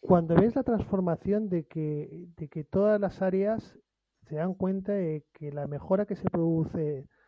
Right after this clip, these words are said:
por innovación no es una idea de un departamento de innovación o de un área de servicios, o de un... eh, es una mejora propia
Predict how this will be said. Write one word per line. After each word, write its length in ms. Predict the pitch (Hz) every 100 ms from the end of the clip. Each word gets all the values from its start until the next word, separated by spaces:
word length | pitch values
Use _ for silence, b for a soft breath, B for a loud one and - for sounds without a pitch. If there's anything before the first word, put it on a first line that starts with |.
| _ -
por 120 | 160
innovación 400 | 156 151 - 190
no 80 | 180
es 120 | -
una 160 | 190 165
idea 400 | 160 165 160 156
de 140 | 151
un 140 | 156 151
departamento 680 | 151 139 139 143 143 139 147
de 60 |
innovación 600 | 139 135 127 - 170 175 147
o 100 | 131
de 120 | 139
un 100 | 143
área 180 | 139 139
de 160 | 135 127
servicios, 920 | 139 123 165 - 147 143 143 151 -
o 80 | 120
de 140 | 120
un... 120 | 131 b b b b b _ -
eh, 420 | 143 143 139 165 190
es 160 | -
una 120 | 208
mejora 340 | 180 - 185 175
propia 500 | 170 - 180 185